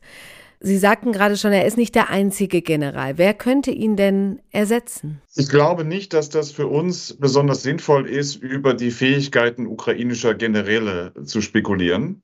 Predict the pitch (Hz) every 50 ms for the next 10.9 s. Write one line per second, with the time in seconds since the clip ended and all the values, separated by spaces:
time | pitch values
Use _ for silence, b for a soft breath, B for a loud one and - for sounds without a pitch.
0 | _ _ - - 113 117 113 117 113 110 131 143 143 - 165 - 165 143 160 160
1 | 139 135 139 165 175 175 156 143 147 147 151 143 143 147 151 151 147 131 139 139
2 | 147 151 147 147 139 143 - 107 - 131 131 135 131 - - - - 110 120 120
3 | 110 107 - 123 131 127 123 120 143 143 143 143 143 139 135 - 104 123 127 131
4 | 131 123 120 - 135 135 139 139 131 131 139 139 139 131 131 127 120 90 120 120
5 | 120 120 127 120 117 120 - - - - 113 113 110 110 127 123 123 117 113 131
6 | 139 139 127 123 113 - 82 113 120 117 104 120 - 135 123 113 127 127 123 117
7 | - 98 110 - 90 107 117 120 123 120 110 104 104 - 135 135 143 151 143 143
8 | 147 143 147 143 143 B B B B - - - 143 131 - 123 131 123 107 110
9 | 135 170 180 - 135 120 117 - 113 113 107 104 117 120 107 - - 98 113 113
10 | 113 131 131 131 139 147 156 160 165 151 196 196 202 202 - - - -